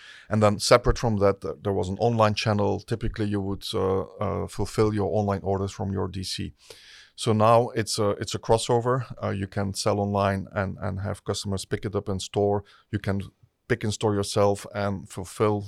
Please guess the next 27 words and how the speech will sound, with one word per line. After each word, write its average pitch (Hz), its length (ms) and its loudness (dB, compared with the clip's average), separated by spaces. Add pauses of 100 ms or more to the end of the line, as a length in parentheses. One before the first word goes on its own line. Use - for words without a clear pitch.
to 104 100 -4
the, 95 200 -2
to - 140 -12
the 95 120 -4
home, 110 340 0
uh, 95 300 -2
uh, 92 320 -6
door 90 380 -2 (300)
of - 200 -4
your 98 100 2
consumers. 98 580 -2
So 104 260 2 (520)
how, 139 460 2
how 131 220 0
do 139 140 0
I 131 80 4
position 113 400 2
my 107 120 0
inventory 104 520 0
now 95 300 2
is 101 220 -4
a 101 60 -4
totally 120 460 0
different 104 440 -2
ball 98 260 0
game. 90 320 -6 (180)
And, 104 340 -2